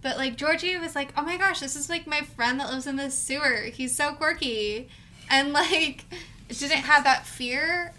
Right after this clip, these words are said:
I guess he was, like, afraid that, like, he wasn't gonna get his boat back, and maybe that was enough fear to, like, allow Pennywise to kill Georgie, but I just,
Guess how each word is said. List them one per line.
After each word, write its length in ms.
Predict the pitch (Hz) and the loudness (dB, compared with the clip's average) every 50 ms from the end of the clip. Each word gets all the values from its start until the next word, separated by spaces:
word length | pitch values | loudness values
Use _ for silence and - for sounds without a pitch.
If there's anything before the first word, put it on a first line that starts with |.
| - - | -6 -4
I 80 | 302 302 | -4 0
guess 180 | 349 370 370 | 0 0 0
he 80 | - 427 | 2 0
was, 140 | 440 403 - | 0 0 0
like, 100 | 349 349 | -4 -6
afraid 360 | 320 - - 277 269 277 254 | -8 -2 0 2 2 2 2
that, 120 | 254 - | 0 0
like, 120 | 233 247 247 | 0 -4 -4
he 100 | - 254 | -4 -4
wasn't 280 | 226 240 240 254 247 247 | -4 -4 -4 -2 -2 -2
gonna 100 | 233 226 | -2 -2
get 140 | 226 233 | -4 -6
his 200 | 226 240 226 202 | -6 -6 -8 -8
boat 300 | - - 202 208 202 - | -6 -8 -6 -6 -6 -4
back, 280 | - 269 277 294 285 285 | -2 0 2 2 0 -2
and 60 | 277 240 | -4 -4
maybe 200 | 233 233 233 226 | -4 -4 0 0
that 120 | 226 208 | 0 0
was 120 | 226 233 254 | 0 -2 -4
enough 380 | 240 226 220 214 214 214 - - | -6 -4 -4 -4 -4 -6 -8 -14
fear 320 | - - 233 240 233 233 226 | -12 -6 -4 -2 -2 -2 -4
to, 80 | 220 | -4
like, 380 | 208 202 - - - - - - - - - - - - - - | -2 -2 -2 -2 -2 -6 -12 -16 -16 -18 -18 -18 -20 -20 -10 -4
allow 540 | 233 233 233 226 226 226 226 233 233 233 226 226 - | -4 -2 0 4 4 6 6 4 4 2 0 -4 -6
Pennywise 680 | - - 240 233 233 226 226 226 226 226 220 - - | -10 -6 -6 -4 -2 0 0 0 0 0 -2 -6 -8
to 260 | - 226 214 202 190 - - - - - - - - - | -8 -10 -10 -10 -12 -14 -18 -20 -20 -20 -20 -20 -20 -20
kill 280 | - - 240 233 254 | -12 -10 -8 -6 -6
Georgie, 500 | 240 - 202 208 - - 320 320 330 330 | -4 -2 -2 -2 -2 0 -2 0 0 -2
but 320 | 311 - 247 233 226 208 - - | -2 0 0 2 2 0 0 -2
I 100 | - 240 | -6 -6
just, 340 | 202 - 254 - - - | -6 -6 -6 -6 -6 -8